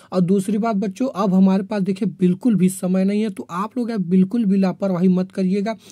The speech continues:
सिर्फ तीन से चार मिनट का वीडियो, इसे एक बार जरूर देख लीजिएगा, ठीक है। तो दोस्तों, आज हम पढ़ने वाले हैं बहादुर कहानी का सारांश। और एक बात मैं बता दूं, ये जो हमारा बहादुर कहानी है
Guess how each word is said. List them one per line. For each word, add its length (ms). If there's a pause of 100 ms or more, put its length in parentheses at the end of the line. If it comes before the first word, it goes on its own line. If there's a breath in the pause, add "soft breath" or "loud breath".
(140)
सिर्फ 260 (100)
तीन 160
से 160
चार 280
मिनट 240
का 140
वीडियो, 300
इसे 280
एक 80
बार 180
जरूर 360
देख 260
लीजिएगा, 320
ठीक 200
है। 100 (380 loud breath)
तो 80
दोस्तों, 420
आज 200
हम 100
पढ़ने 260
वाले 220
हैं 100
बहादुर 460
कहानी 320
का 180
सारांश। 540
और 80
एक 120
बात 160
मैं 180
बता 260
दूं, 180 (360 loud breath)
ये 160
जो 140
हमारा 260
बहादुर 400
कहानी 260
है 60